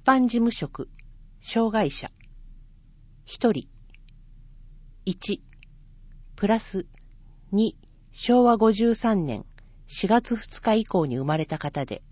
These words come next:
次のいずれにも該当する方。身体障害者手帳、療育手帳、または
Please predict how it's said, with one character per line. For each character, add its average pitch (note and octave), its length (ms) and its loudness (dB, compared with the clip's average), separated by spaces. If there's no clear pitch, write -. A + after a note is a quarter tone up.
次 A3+ 300 0
の G3+ 200 0
い E3 120 -2
ず G3+ 120 2
れ B3 120 6
に B3 100 6
も F3 120 4
該 D3+ 220 0
当 D3+ 180 -2
す C#3+ 200 -6
る C#3 80 -6
方。 A#2+ 320 -10
身 B3+ 320 2
体 B3 200 4
障 A#3 260 4
害 A3 180 4
者 A3 160 -2
手 G3 160 -2
帳、 - 320 -8
療 A#3+ 260 8
育 A#3+ 220 -2
手 G#3 160 0
帳、 - 320 -8
ま F3 120 0
た G#3+ 140 2
は D3 140 -2